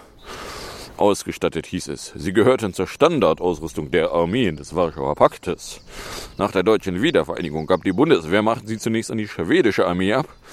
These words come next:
die, die dann wiederum an eine tschechische Firma weiterverkaufte. Und die will jetzt nun den Quatsch an die Ukraine verkaufen. Und dann sagt die Bundesregierung, was, Waffen im Kriegsgebiet? Ja klar, geil.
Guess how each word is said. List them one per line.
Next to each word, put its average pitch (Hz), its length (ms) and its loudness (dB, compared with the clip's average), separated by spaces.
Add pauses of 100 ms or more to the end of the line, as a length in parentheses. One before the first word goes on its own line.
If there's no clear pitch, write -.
(440)
die, 107 180 -4
die 101 220 -6
dann 104 240 4
wiederum 101 500 0
an 95 220 -2
eine 90 260 -2
tschechische 123 420 0
Firma 120 300 -2
weiterverkaufte. 123 720 2 (400)
Und 101 160 -6
die 123 220 -2
will 127 120 -2
jetzt 123 280 -6
nun 117 340 -2 (760)
den 110 160 -2
Quatsch - 480 -4
an 92 100 -6
die 98 120 -4
Ukraine 113 440 0
verkaufen. 135 600 2 (720)
Und - 60 -20
dann 120 120 0
sagt 113 160 0
die 127 60 2
Bundesregierung, 110 560 0
was, 123 260 2
Waffen 131 240 2
im 120 140 -2
Kriegsgebiet? 143 540 -4
Ja 127 120 6
klar, 131 200 4
geil. 104 320 4